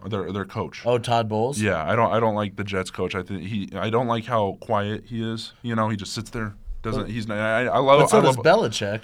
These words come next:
Speaker 1: Well, but he's Belichick. The, I, I like, I need, with a team that's, like, so bad. I, and I don't know. Belichick has his moments. You know, he,
Speaker 2: Yeah.
Speaker 1: he can, he can get up. The, he does not get animated
Speaker 2: That's,
Speaker 1: whatsoever, no
Speaker 2: that's
Speaker 1: matter
Speaker 2: true.
Speaker 1: how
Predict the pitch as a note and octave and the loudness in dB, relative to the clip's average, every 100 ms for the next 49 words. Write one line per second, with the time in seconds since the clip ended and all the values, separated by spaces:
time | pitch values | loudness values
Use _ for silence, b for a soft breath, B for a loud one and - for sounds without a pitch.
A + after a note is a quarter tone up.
0 | - - G3 F#3+ E3+ B2+ C#3 C#3 B2+ A2+ | -10 -4 0 2 0 2 0 0 -4 -2
1 | C#3+ G2 - E2 G#2+ G#2+ E2+ D2+ - - | 0 0 -4 -6 -4 -4 -6 -10 -12 -14
2 | F#2+ - - C3 G#2+ C3 C3+ B2+ B2+ C#3+ | -14 -10 -4 0 2 4 4 4 2 0
3 | C#3 B2 - A#2 C3 D3 C#3+ - D3+ D#3+ | -2 -4 -6 -6 -2 0 0 -4 -4 -2
4 | E3+ D#3 A#2+ A#2 G2+ - - A#2+ A#2 G#2 | -2 -2 -2 -2 -2 -4 0 0 0 -4
5 | G2+ G#2 B2+ C3+ G3 G3+ G3+ F3+ A3 A3 | 0 2 4 4 2 0 0 2 2 2
6 | D3+ A#2 F#3+ F#3 G3 F#3 F3+ D#3 F#3+ G#3 | 2 2 2 -2 -2 0 -2 -2 -2 0
7 | G#2 D#2 - A2+ B2 D3+ D#3+ D3+ C3 C3 | -2 -8 -12 -6 -2 -2 -2 -2 0 2
8 | B2+ B2+ D3 D3+ D3+ D3 C3 D3 D3 B2 | 2 0 -2 -4 -4 -6 -2 0 0 0
9 | B2 G2+ E2+ D3 D3+ G2+ A2 C3 B2 A2+ | -2 -2 -6 -8 -6 -2 2 2 0 -4
10 | G#2 A#2 A2+ A2 A2+ G2 G#2 C3 C3 B2+ | -4 -2 -2 -2 -2 -4 0 4 4 4
11 | B2+ A2+ A2 G#2+ G#2+ A2+ G#2 G2+ G2 A#2 | 2 4 4 4 4 4 4 2 2 2
12 | A2+ | 0